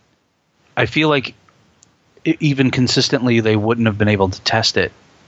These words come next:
And did he just get lucky? You know, they did the test in the, in the laboratory nine times, and nine times it happened to work.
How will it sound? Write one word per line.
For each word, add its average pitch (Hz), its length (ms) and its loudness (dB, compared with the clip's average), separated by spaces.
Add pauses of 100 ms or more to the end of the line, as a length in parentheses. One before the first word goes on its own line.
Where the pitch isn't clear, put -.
(160)
And 113 300 0
did 110 160 0
he 127 160 0
just 131 200 0
get - 140 0
lucky? 120 520 0 (380)
You 123 100 2
know, 110 180 2 (260)
they 127 160 2
did 120 200 -2
the 113 100 0
test - 480 -4
in 117 100 0
the, 113 220 0
in 117 140 -2
the 110 120 0
laboratory 104 600 0
nine 98 280 0
times, 104 320 -2
and 92 180 -6
nine 98 220 -2
times 98 320 -2
it 95 80 -2
happened 90 300 -4
to 87 80 -4
work. 90 420 -2